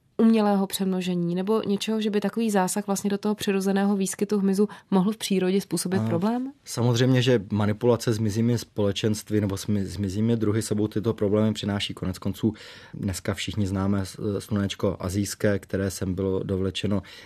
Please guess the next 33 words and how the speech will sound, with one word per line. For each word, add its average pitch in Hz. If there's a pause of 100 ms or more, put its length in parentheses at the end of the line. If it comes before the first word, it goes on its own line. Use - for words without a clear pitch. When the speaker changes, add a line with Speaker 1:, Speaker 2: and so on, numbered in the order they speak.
(140)
Speaker 2:
eh, 104
ne 104
náhodně, 98
ale 98
vlastně 95
jako 95
prostředek 98
biologického 95
boje, 98
ochrany, 98 (560)
jehož 95
teda 98 (160)
ten 95 (160)
odolnější 101 (380)
klon 104
vzniknul, 98
klon 92 (340)
v -
uvozovkách 107
vzniknul 101
právě 98
na 98
základě 98
toho, 95
že 95
se -
patrně 98
skřížili 95 (460)
jedinci 95
ze 95
vzdálených 92
populací. -
Ale, 104